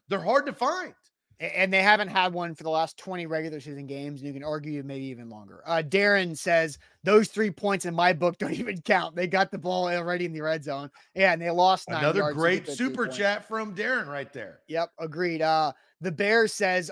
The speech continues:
Speaker 2: "All as good as Spears could be, drafting Darnell Washington, A K A the sixth O lineman, looks like the more needed pick, uh, that the Titans passed up." Yep, the, uh, tight end out of Georgia.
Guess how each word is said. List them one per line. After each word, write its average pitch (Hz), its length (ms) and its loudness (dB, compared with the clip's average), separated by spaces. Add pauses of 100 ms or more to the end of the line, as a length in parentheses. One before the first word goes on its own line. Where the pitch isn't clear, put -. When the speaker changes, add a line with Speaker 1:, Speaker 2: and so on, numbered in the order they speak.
Speaker 2:
"All 202 300 4 (160)
as 185 220 -2
good 214 260 0
as 269 120 -4
Spears 226 460 -2
could 202 260 -2
be, 151 260 -6
drafting 190 560 -2
Darnell 180 460 -2
Washington, 156 640 -2
A 160 160 -6
K 185 120 -4 (160)
A 175 40 -4
the 156 120 -8
sixth - 340 -8
O 185 120 0
lineman, 151 440 -4
looks 165 260 -4
like 180 180 -2
the 160 100 -10
more 165 260 -2
needed 160 440 -6
pick, 160 300 -8 (300)
uh, 160 160 -2
that 147 140 -10
the 160 80 -6
Titans 170 380 -4
passed 143 380 -4
up." 175 280 4
Yep, 170 200 0 (120)
the, 165 180 -6 (240)
uh, 151 140 -2
tight 185 260 2
end 185 140 2
out 170 100 4
of 151 100 -2
Georgia. 175 520 0